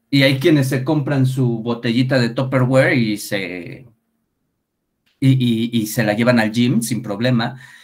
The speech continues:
Y hay quienes se compran su botellita de Powerade o una cosa de esas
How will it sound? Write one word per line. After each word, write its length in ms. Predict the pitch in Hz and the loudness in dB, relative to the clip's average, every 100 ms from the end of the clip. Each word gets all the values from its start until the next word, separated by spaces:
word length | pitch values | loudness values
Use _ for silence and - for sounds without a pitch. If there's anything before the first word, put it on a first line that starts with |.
| _ - | _ 0
Y 140 | 135 | 2
hay 160 | 131 131 | 4 2
quienes 600 | 135 123 113 107 - - _ _ | 2 2 0 -4 -10 -18 _ _
se 200 | - 127 | -8 -2
compran 320 | 139 131 135 | 0 2 2
su 140 | 131 127 | 0 0
botellita 500 | 117 120 127 131 127 | -2 -2 0 2 0
de 120 | - | 0
Powerade 640 | 131 127 127 120 127 156 | 0 2 2 2 0 0
o 80 | 110 | -2
una 320 | 107 113 117 | -2 -2 -2
cosa 240 | 120 117 120 | -4 -4 -4
de 100 | 120 | -4
esas 600 | 120 123 - - - | -4 -4 -6 -12 -18